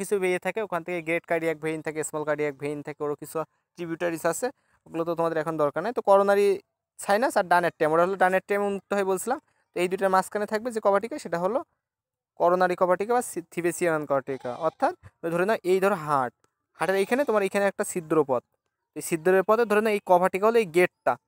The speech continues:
এই ছিদ্র পথের মুখে তোমার হলো গেট হয়ে আছে, এখান থেকে ব্লাড যাবে কিন্তু আর ফেরত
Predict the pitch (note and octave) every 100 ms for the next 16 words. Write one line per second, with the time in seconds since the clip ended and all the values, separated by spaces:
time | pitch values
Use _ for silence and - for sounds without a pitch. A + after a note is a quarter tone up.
0 | _ _ _ - C#3+ D#3+ E3+ F3 F#3+ A3
1 | A3 G#3+ E4 F#3 - D#3 E3 E3 E3+ D3+
2 | E3 D#3+ D3 C3 - B2 _ _ _ D#3+
3 | E3+ F#3+ F3 F#3 E3+ D3+ D#3+ G3+ D#4 -
4 | _ _ _ _ _ _ _ _ _ -
5 | F3 F#3 E3+ F3